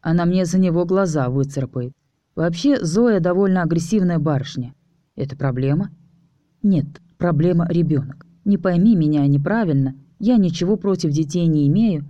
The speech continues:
они цветы жизни и все такое. Просто я не из тех людей, кто способен растить чужого ребенка. Выше моих сил, можно сказать».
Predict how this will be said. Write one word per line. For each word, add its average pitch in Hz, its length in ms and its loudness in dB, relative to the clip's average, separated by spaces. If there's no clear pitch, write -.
они 190 240 2
цветы 156 340 -2
жизни 185 340 2
и - 20 -4
все 165 160 -4
такое. 143 420 -4
Просто 175 380 -2
я 160 240 2
не 156 160 2
из 143 100 -2
тех 170 260 -2
людей, 147 420 -2
кто - 180 -4
способен 160 520 -2
растить 156 400 0
чужого 160 320 0
ребенка. 135 420 -2
Выше 202 440 2
моих 180 260 0
сил, 185 340 -2
можно 143 280 0
сказать». 135 460 -4